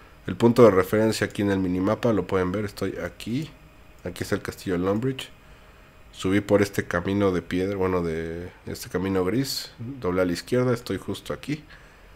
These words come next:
Voy a agarrar una de estas que se llaman wheat,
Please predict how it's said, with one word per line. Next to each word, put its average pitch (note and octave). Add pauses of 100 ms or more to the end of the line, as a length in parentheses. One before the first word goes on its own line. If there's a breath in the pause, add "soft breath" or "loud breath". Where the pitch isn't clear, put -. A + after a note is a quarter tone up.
(1500 loud breath)
Voy C#3
a D3+
agarrar G#2+
una G#2+
de G2
estas B2+
que G#2
se G2+
llaman G2+
wheat, A#2+